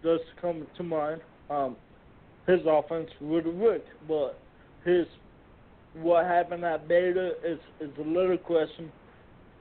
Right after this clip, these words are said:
I like Bobby Petrino, but I, I don't think that he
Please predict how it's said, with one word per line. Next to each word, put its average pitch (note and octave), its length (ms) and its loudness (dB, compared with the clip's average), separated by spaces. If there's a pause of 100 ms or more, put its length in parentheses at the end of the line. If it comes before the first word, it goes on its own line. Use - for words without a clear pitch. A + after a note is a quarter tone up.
(120)
I E3 80 4
like F#3 460 2
Bobby G3+ 320 4
Petrino, G3 840 -2 (260)
but E3+ 60 4 (100)
I, D3+ 260 2 (260)
I E3 100 0
don't F3+ 340 0 (320)
think F#3+ 220 -2 (160)
that C#3+ 260 2
he D3 180 -8